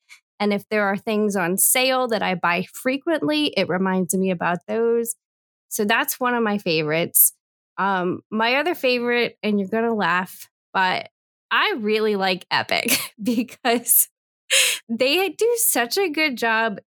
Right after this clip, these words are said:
training individuals how to build interventions into their system, how to get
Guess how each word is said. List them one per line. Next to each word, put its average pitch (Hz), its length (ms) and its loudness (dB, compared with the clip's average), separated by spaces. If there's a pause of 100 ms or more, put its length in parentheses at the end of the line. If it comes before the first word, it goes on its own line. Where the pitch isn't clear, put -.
training 285 680 0
individuals 233 920 0
how 208 460 -2 (180)
to 208 440 0 (680)
build 277 320 0
interventions 269 880 0
into 254 360 -2
their 247 200 0
system, 240 600 0
how 208 200 -2
to 190 120 0
get 240 420 0